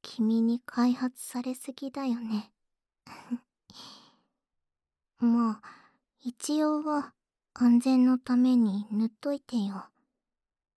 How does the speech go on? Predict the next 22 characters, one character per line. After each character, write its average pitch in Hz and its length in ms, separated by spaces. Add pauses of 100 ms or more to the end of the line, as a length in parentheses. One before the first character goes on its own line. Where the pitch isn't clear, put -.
(260)
乾 247 400
い 254 60
ち - 120
ゃ 240 40
っ 226 40
た - 220
ら - 260 (340)
お - 100
互 269 480
い 269 40
痛 269 240
い 269 80
し。 - 360 (3750)
う 269 140
ん、 262 40 (880)
あ - 120
り 208 120
が 196 160
と - 180
う。 240 140 (4000)
あ 254 320
あ、 - 80